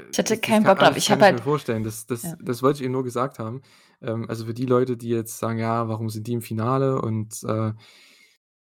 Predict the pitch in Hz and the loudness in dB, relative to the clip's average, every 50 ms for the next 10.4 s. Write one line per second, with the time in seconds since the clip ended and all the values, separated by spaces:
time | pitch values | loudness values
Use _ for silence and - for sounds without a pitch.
0 | _ _ _ _ _ _ _ _ 104 107 110 113 123 117 117 117 120 123 120 - | _ _ _ _ _ _ _ _ -2 -2 0 0 2 4 4 4 4 4 0 -4
1 | 120 - - 131 127 123 120 117 117 120 120 120 117 - - 120 120 123 120 120 | -8 -6 -4 -4 -2 -2 -2 -2 -2 -2 -4 -4 -6 -4 -2 -2 0 0 0 -2
2 | - - - - - 113 117 135 143 - - 117 120 123 117 113 113 110 123 123 | -4 -6 -8 -4 0 2 2 2 2 0 0 0 0 0 0 2 2 2 2 0
3 | 113 110 110 131 190 254 262 - - - _ _ _ _ 123 127 123 123 120 123 | -2 -2 0 2 2 0 0 -6 -12 -18 _ _ _ _ -2 0 0 0 -2 0
4 | 117 123 123 127 127 120 139 160 - 165 147 - 127 127 127 151 151 143 123 113 | 0 2 2 2 0 -2 -4 -4 -4 -6 -8 -6 -4 -2 -2 -2 -2 -4 -8 -10
5 | - - - 156 185 175 - 127 120 120 - - 135 135 131 131 127 - - - | -10 -8 -4 -4 -4 -4 -4 -4 -4 -4 -4 -4 -4 -4 -4 -4 -6 -10 -4 0
6 | 120 120 139 147 147 127 - - 123 120 127 123 - 123 123 123 123 123 123 - | 2 2 2 2 0 -2 -2 -2 -4 -4 -4 -4 -6 -8 -6 -6 -8 -8 -8 -6
7 | 120 117 113 113 113 113 110 _ _ _ _ _ _ _ _ _ _ _ _ _ | -6 -4 -4 -4 -4 -6 -10 _ _ _ _ _ _ _ _ _ _ _ _ _
8 | _ _ _ _ _ 143 170 165 - 143 127 117 110 - - - 165 175 - - | _ _ _ _ _ -4 -4 -2 0 0 0 0 -2 -6 -6 -4 -4 -4 0 0
9 | 110 107 113 110 110 113 110 104 104 104 107 107 - - - - 110 107 101 - | 0 2 2 0 0 0 -2 -4 -4 -4 -6 -6 -8 -12 -12 -10 -10 -10 -6 -2
10 | 107 107 117 - - 113 110 113 | -2 -2 -2 -2 -2 -2 0 0